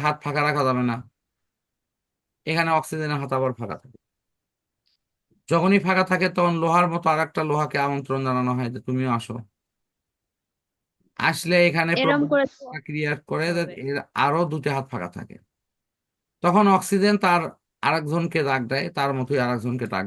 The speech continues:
Speaker 1: দেয় এবং সে এখানে যুক্ত হয়। তাহলে এই জায়গায় কি দেখা যাচ্ছে যে অক্সিজেনের পরিমাণ হলো তিনটা, এই জন্য তিন দেখো এখানে লেখা আছে,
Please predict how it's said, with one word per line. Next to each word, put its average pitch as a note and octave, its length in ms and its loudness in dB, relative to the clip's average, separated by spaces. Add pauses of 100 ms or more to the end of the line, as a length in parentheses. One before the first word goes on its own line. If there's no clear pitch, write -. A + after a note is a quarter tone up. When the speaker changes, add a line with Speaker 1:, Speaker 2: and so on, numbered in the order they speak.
Speaker 1:
দেয় G#2+ 140 -6 (720)
এবং F3 140 -6 (120)
সে - 80 -4 (120)
এখানে A#2+ 220 -4 (100)
যুক্ত - 180 -14 (120)
হয়। F2+ 120 -18 (2250)
তাহলে F#3 180 4 (120)
এই G3+ 120 10
জায়গায় G3 260 6
কি G3+ 140 0
দেখা D#3+ 220 2
যাচ্ছে A#2 200 -2 (100)
যে A#2+ 60 2 (220)
অক্সিজেনের F#3 760 0 (600)
পরিমাণ E3 420 0
হলো D#3+ 140 0 (120)
তিনটা, D3+ 380 -2 (560)
এই C3+ 100 0
জন্য D#3 140 -4 (140)
তিন D3+ 120 -4 (100)
দেখো A#2 220 -2
এখানে G2+ 260 -6
লেখা E2 220 -10
আছে, - 160 -20